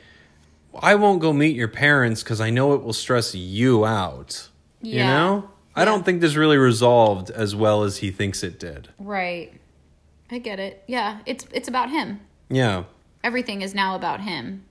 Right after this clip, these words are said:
Speaker 1: Mm-hmm.
Speaker 2: When it was really about,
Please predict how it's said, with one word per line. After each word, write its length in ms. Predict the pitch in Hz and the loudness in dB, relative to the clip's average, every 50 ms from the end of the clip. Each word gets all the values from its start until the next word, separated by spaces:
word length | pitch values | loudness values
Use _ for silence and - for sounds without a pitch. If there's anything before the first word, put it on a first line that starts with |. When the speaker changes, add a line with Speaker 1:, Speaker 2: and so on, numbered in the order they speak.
| _ - | _ -4
Speaker 1:
Mm-hmm. 500 | 123 123 117 117 123 120 117 117 117 - - - - _ _ _ _ _ _ _ _ _ _ _ _ _ _ _ _ _ | -2 0 0 0 0 0 0 -2 -4 -6 -14 -20 -20 _ _ _ _ _ _ _ _ _ _ _ _ _ _ _ _ _
Speaker 2:
When 400 | - 202 214 220 220 220 214 208 | -10 -6 -4 -4 -4 -4 -6 -6
it 80 | 196 180 | -8 -8
was 180 | 196 208 202 - | -8 -10 -6 -4
really 280 | 226 233 226 214 202 196 | -4 -2 -2 -2 -4 -4
about, 560 | 190 202 196 185 185 175 175 156 - - | -4 -2 0 0 0 0 -2 -4 -8 -12